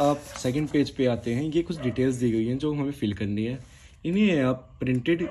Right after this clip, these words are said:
या फिर अपने हैंड रिटन भी कर सकते हैं। जैसे इसमें आप name दिया हुआ है, इसमें अपना full name, आपका address pin code के साथ, telephone number आपका जो कि working में है, email address जो कि आपने main visa file करते हुए दिया था, signature date,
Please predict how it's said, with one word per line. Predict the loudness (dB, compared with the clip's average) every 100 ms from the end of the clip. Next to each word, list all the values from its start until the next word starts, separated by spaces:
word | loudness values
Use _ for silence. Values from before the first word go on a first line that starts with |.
| 0
या | 0
फिर | 0 -2
अपने | -2 -2
हैंड | -2 -2 0
रिटन | 0 0 0
भी |
कर | -2 -2
सकते | -4 -6 -4
हैं। | -4 -6 -10 -20 -20 -20 -20 -6
जैसे | -4 -2 -4
इसमें | -2 -2
आप | -2 -2
name | 0 2 2 2
दिया | 2 2
हुआ | 2 0 -4
है, | -8
इसमें | -6 -6
अपना | -2 -4
full | -2 -2
name, | 0 0 -2 -6 -14 -20 -20 -14 -6
आपका | -4 -4 -2
address | -2 -2 -4
pin | 0 0
code | 0 -2 0
के | -2
साथ, | 0 -2 -4 -8 -2
telephone | 0 0 0 2
number | 2 0 -2 -4 -14 -20 -20 -20 -20 -20 -18 -6
आपका | -6 -4 -2 -2
जो | -2 -2 -2
कि | -2 -2
working | -4 -4 -2 0
में | 0
है, | -2 -6 -4 0
email | 2 2
address | 2 0 -2
जो | -4 -2
कि | -2
आपने | -2 0
main | 0 0
visa | 0 0
file | -2 -2
करते | -4 -4 -2
हुए | 0
दिया | 0 0 0
था, | -4 -8 -10 -20 -20 -18
signature | -6 -2 0 0 0 -2
date, | 0 0 0